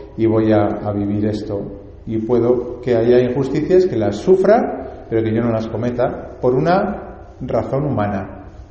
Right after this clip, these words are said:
Pues Sócrates, pues no era cristiano, para empezar, porque vivió antes de Cristo. Pues ya está. Oye, también puedo decir lo que dice el Señor. Oye,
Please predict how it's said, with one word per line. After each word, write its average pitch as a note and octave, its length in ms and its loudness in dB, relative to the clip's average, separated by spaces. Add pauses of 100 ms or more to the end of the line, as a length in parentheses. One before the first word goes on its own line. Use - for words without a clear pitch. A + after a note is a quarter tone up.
(500)
Pues - 160 -12
Sócrates, A#2 720 -2 (420)
pues - 160 -14
no G2+ 100 -6
era F#2 140 -6
cristiano, G#2 460 -4
para G#2+ 160 -2
empezar, G#2 320 -4
porque A2 180 -4
vivió F#3+ 160 0
antes G2+ 220 -4
de - 80 -8
Cristo. - 260 -14 (1500)
Pues B2+ 140 -8
ya C#3+ 60 0
está. - 180 -6 (1000)
Oye, E3+ 320 6
también D#3+ 260 0
puedo F3+ 180 6
decir F3 300 4
lo E3 140 4
que D3+ 80 0
dice D3+ 220 0
el C#3+ 80 0
Señor. C3+ 560 0
Oye, C3+ 560 2